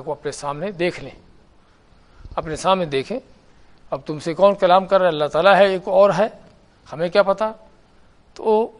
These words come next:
اپنی اس جہالت کی وجہ سے انہوں نے کہا کہ ہم تم پر ایمان نہیں لائیں گے جب تک اللہ تعالیٰ کو اپنے سامنے نہ دیکھیں گے۔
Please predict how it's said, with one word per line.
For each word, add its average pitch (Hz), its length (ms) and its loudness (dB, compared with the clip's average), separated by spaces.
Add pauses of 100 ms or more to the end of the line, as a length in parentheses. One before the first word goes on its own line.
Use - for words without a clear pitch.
(160)
اپنی 185 340 -4
اس 165 280 -8
جہالت 147 320 0
کی 170 60 -6
وجہ 170 140 2
سے 180 140 -8
انہوں 160 100 -8
نے 151 80 -10
کہا 147 200 -2
کہ 170 120 -12
ہم 143 120 -12 (240)
تم 147 120 -16
پر 151 120 -8
ایمان 139 280 -6
نہیں 185 100 -6
لائیں 170 220 -4
گے 190 100 -4
جب 175 240 -8
تک 170 160 -8
اللہ 139 220 -6
تعالیٰ 135 200 -8
کو 151 80 -12
اپنے 139 140 -10
سامنے 135 300 -12
نہ 180 60 -8
دیکھیں 123 360 -12
گے۔ 107 100 -20